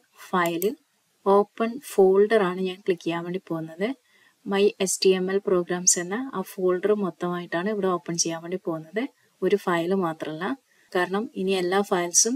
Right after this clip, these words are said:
ആ ഒരു ഫോൾഡറിലാണ് save ചെയ്യാൻ വേണ്ടി പോകുന്നത്. ഓക്കെ, ആ ഒരു folder select ചെയ്തിട്ടുണ്ട്. അതിനുശേഷം select folder click ചെയ്യാം. Then ഒരു message വന്നിട്ടുണ്ട്, അതിൽ "Yes, I trust the authors" എന്ന് click ചെയ്യാം. My H T M L programs എന്ന ആ ഫോൾഡറിനകത്ത്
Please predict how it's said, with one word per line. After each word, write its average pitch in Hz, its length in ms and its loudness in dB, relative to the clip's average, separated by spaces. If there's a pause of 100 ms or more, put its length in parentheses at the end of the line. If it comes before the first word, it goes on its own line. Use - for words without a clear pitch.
(100)
ആ 180 160 -2
ഒരു 190 260 4
ഫോൾഡറിലാണ് 170 720 -4
save 175 300 0
ചെയ്യാൻ 165 220 -6
വേണ്ടി 180 200 -6
പോകുന്നത്. 156 380 -2 (100)
ഓക്കെ, 202 240 -6 (520)
ആ 202 80 2
ഒരു 202 200 4
folder 196 400 0
select 175 380 0
ചെയ്തിട്ടുണ്ട്. 175 440 -2 (120)
അതിനുശേഷം 180 560 -4
select 180 460 -2
folder 175 500 -2
click - 280 -6
ചെയ്യാം. 143 200 -4 (360)
Then 202 160 2
ഒരു 202 200 2 (220)
message 180 440 2
വന്നിട്ടുണ്ട്, 175 520 -2 (120)
അതിൽ 180 240 -4 (300)
"Yes, 185 260 2 (140)
I 185 180 -4
trust - 360 -2
the 175 160 -4
authors" 170 420 -4
എന്ന് 220 180 -6
click 165 220 -6
ചെയ്യാം. 160 180 -8 (640)
My 208 160 4
H 214 200 2
T 208 120 4
M 202 180 2
L 226 140 2
programs 196 560 4
എന്ന 196 160 -2
ആ 196 120 -2
ഫോൾഡറിനകത്ത് 185 800 0